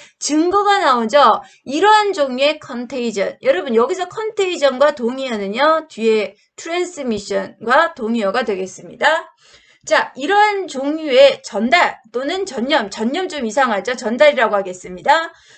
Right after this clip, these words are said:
자, 이러한 종류의 전달에 대한 증거가 명확하더라. 여기서 증거는 바로 앞문장, 아이디어, 감정,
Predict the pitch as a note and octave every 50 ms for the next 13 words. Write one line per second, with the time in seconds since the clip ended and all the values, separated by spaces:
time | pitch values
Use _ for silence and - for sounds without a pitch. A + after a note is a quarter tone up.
0 | _ _ - A3 - - C4+ D#4 G4 G#4+ G#4+ G#4+ G#4 F#4+ - - A3+ A#3 A#3 A#3+
1 | C#4 D#4 D4 G#3 - - A#3 A3+ A#3+ C4 C#4 D4+ D#4 D4 B3+ A#3+ B3 C4+ C#4+ C#4
2 | - _ - - C#4+ D4 D#4 D4+ C4 A3+ B3+ C4+ G#3+ G#3+ G#3+ B3 D#4+ F#4+ - -
3 | F4+ B3+ A3+ G#3+ G#3+ G#3 F#3+ G#3+ - - - _ _ _ B3 D#4 F4+ F#4+ F#4+ A4
4 | - - C4 C4+ C4 A#3+ A#3 A3+ C4 E4 G4 G4+ G4+ - - G#3+ A3 C#4+ D4 -
5 | G#3+ A#3 C4 C#4 D4 C#4 A#3+ G#3+ F#3+ F3 F3+ G#3 - _ _ _ _ _ _ _
6 | _ _ _ _ _ _ _ _ - - - _ - A3+ A#3+ B3+ B3 G3 G#3+ F#3+
7 | F3+ - - - - - _ _ _ - A#3+ B3+ B3+ C#4+ C#4 A3+ D4 C4 G#3 -
8 | - -